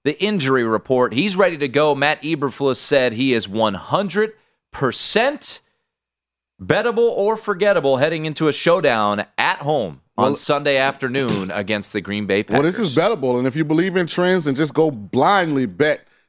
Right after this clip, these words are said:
Speaker 2: the Bears, Packers over forty-four. I don't know how this game stays under forty-four. If Justin Fields is healthy, Aaron Rodgers looks to be healthy and going to play. I, I mean, this, this, this game to me gets in the low fifties. I,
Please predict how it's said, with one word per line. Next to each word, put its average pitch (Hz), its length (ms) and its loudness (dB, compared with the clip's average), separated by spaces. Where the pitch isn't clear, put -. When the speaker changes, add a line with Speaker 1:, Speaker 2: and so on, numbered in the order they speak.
Speaker 2:
the 135 60 4
Bears, 143 600 2
Packers 139 640 0
over 127 340 0
forty-four. 117 680 0
I 127 60 4
don't 143 140 0
know 120 80 0
how 120 140 2
this 117 120 -2
game 113 260 0
stays 110 320 0
under 101 280 -2
forty-four. 135 640 0
If 151 240 2
Justin 135 400 2
Fields 123 400 2
is 110 180 0
healthy, 156 600 2
Aaron 147 260 4
Rodgers 165 460 2
looks 175 180 0
to 165 100 -2
be 156 200 2
healthy 160 420 2
and 143 200 0
going 147 300 2
to 147 100 0
play. 143 600 2
I, 120 260 2
I - 20 2
mean, 127 240 2
this, 139 220 -2
this, - 340 -4
this 165 180 0
game 131 260 2
to 117 120 -4
me 120 160 2
gets 113 240 -2
in 117 60 2
the 110 60 2
low 110 220 2
fifties. 104 560 -2
I, 82 120 0